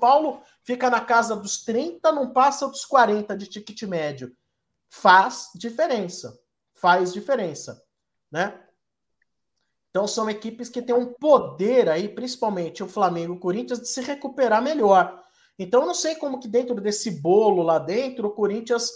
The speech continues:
acaba se acertando pra poder contratar jogadores pagando um milhão. Segundo a Letícia Bepler, que faz a gente o estádio, é... o Corinthians vai pagar um milhão e duzentos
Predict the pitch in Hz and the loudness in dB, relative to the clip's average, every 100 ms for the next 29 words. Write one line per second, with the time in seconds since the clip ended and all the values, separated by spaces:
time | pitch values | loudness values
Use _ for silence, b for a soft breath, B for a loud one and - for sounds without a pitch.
0 | b b b - 196 226 220 214 208 214 | b b b -6 -2 2 2 2 -2 -4
1 | 214 226 208 - 196 208 220 226 220 214 | -2 -2 -2 -4 -4 -4 -4 -4 -4 -4
2 | 196 214 190 185 175 180 170 185 190 180 | -6 -8 -10 -6 -6 -4 -4 -2 -4 -4
3 | 190 214 - 196 190 185 185 170 214 - | -6 -6 -8 -6 -6 -6 -6 -4 -4 -6
4 | _ _ _ - - 208 196 240 220 202 | _ _ _ -8 -6 -4 -4 0 0 0
5 | 202 208 202 180 180 180 180 170 - - | -4 -6 -4 -2 0 0 -2 -8 -8 -6
6 | 165 165 165 165 170 - 196 220 139 135 | -4 -4 -8 -10 -8 0 0 0 -6 -18
7 | _ _ _ - 185 190 190 190 190 190 | _ _ _ -8 -2 0 2 2 2 0
8 | 180 170 - 196 - 190 208 202 208 208 | -2 -6 -14 -14 -6 -6 -6 -4 -2 -2
9 | 202 202 196 196 208 214 240 190 160 196 | -2 -2 -2 -4 -4 -4 -6 -4 -2 -4
10 | 196 - 160 - - _ | -4 -10 -12 -10 -14 _